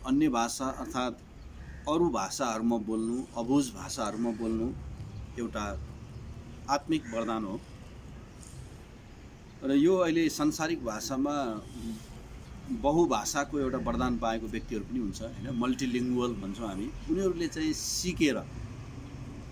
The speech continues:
जस्तै एउटा व्यक्तिले आफ्नो भाषा बाहेक, मातृभाषा बाहेक अरू भाषाहरू बोल्छ, अङ्ग्रेजी, फ्रेन्च, स्पेनिस बोल्छ भने त्यो चाहिँ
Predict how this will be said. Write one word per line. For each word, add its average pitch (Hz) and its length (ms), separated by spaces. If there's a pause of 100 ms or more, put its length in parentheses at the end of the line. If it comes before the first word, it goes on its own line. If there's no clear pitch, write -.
(640)
जस्तै 143 240
एउटा 135 180
व्यक्तिले 127 500
आफ्नो 131 300
भाषा 98 380
बाहेक, 107 420
मातृभाषा 120 680
बाहेक 127 280
अरू 190 180
भाषाहरू 135 500
बोल्छ, 113 300
अङ्ग्रेजी, 127 1000
फ्रेन्च, 120 560 (300)
स्पेनिस 117 520
बोल्छ 123 300
भने 113 300
त्यो 123 160
चाहिँ 123 200